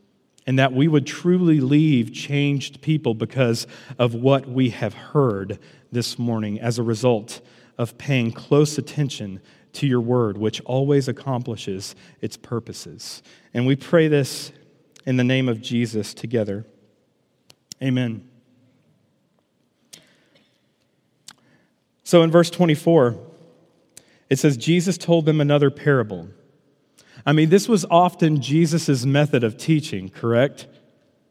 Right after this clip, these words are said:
He, he spoke in parables. He spoke in stories. He knew his original audience in such a way to where they would pick up on what he was talking about. And he says, "The kingdom of heaven is like a man who sowed good seed in his field.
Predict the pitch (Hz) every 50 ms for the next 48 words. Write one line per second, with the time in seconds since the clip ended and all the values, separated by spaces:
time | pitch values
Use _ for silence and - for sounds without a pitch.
0 | _ _ _ _ _ _ - 127 127 123 - 131 151 143 - - 165 160 165 160
1 | 160 147 135 127 - 165 175 170 160 139 117 107 98 92 - - 143 123 - -
2 | - 151 156 147 151 - - 143 131 123 117 - - - 170 170 165 147 120 95
3 | 85 82 78 - - - - _ _ _ _ _ _ _ _ _ _ - 160 170
4 | 156 147 - 143 151 160 175 190 196 175 151 175 139 143 135 127 147 156 139 151
5 | 139 127 123 113 123 127 135 143 143 135 120 113 110 107 - - 123 120 117 -
6 | 139 127 123 - 127 117 123 123 123 120 120 - - 127 120 123 120 117 120 143
7 | 147 135 120 120 - - 156 156 143 - 156 135 104 98 - - - _ - -
8 | - - - - 127 131 123 123 135 135 117 107 139 127 117 107 - - - 143
9 | 139 139 135 139 117 110 98 113 107 101 98 104 - - 135 131 127 123 - -
10 | 147 135 131 139 131 - 180 196 214 208 185 165 147 135 156 180 180 180 156 139
11 | 131 156 147 147 147 135 135 139 151 180 190 165 135 123 120 131 147 143 - -
12 | - - - _ _ _ _ _ _ - 160 160 151 - - 175 170 170 170 147
13 | 139 190 208 196 160 - - - 226 226 208 180 156 139 143 143 139 135 135 143
14 | 135 - - - 196 196 180 131 107 92 85 85 101 98